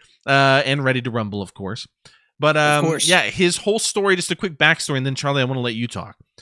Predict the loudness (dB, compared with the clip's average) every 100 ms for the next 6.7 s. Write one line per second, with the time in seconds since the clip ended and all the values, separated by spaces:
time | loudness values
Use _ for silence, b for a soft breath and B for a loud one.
0 | b b -2 2 2 2 2 2 0 0
1 | 2 2 0 -2 -2 -2 0 0 -2 0
2 | -4 -4 -4 -4 -4 -4 -4 -4 -8 -8
3 | -6 -4 -4 -4 -8 -8 -10 -10 -8 -8
4 | -8 -10 -10 -12 -10 -10 -8 -4 -4 -4
5 | -4 -6 -8 b b b -6 -4 -2 -2
6 | -2 -2 -2 0 0 0 -6